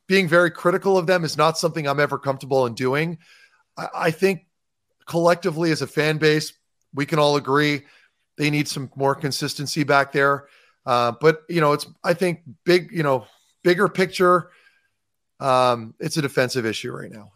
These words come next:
And I know people were harping on that a lot last year. I'm seeing it right now for sure. I thought that that was more of a personnel thing last year. They didn't have Chychrun. They had some injury issues on the back end. They were really thin. Uh, but now I'm starting to scratch my head.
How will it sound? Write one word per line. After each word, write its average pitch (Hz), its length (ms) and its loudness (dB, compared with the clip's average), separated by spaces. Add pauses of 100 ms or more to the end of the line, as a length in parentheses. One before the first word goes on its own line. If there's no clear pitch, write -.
And 131 180 -2
I 127 80 2
know 135 140 2
people 143 260 -2
were 135 120 4
harping 127 340 0
on 127 160 2
that 123 160 2
a - 20 4
lot 120 300 2
last 135 340 -2
year. 139 200 0
I'm 131 100 -4
seeing 151 300 0
it 123 60 0
right 120 240 2
now 113 220 2
for 131 140 -4
sure. 131 420 2 (340)
I 147 100 -2
thought 190 260 6
that 185 140 2
that 170 180 8
was 160 160 -4
more 160 120 6
of 165 60 4
a 156 80 0
personnel 156 560 2
thing 160 240 0
last 151 340 4
year. 156 160 4
They 135 120 0
didn't 147 100 0
have 165 140 0
Chychrun. 160 480 2
They 147 80 2
had 147 160 2
some 143 120 -4
injury 147 360 0
issues 147 260 -4
on 143 80 2
the 139 80 -2
back 139 300 2
end. 135 260 2 (300)
They 147 120 4
were 127 140 4
really 160 340 4 (120)
thin. 165 420 2 (540)
Uh, 131 260 4
but 156 100 2
now 165 160 6
I'm 175 60 2
starting 147 240 -4
to 123 40 -8
scratch 135 340 0
my 117 100 -4
head. 107 280 -4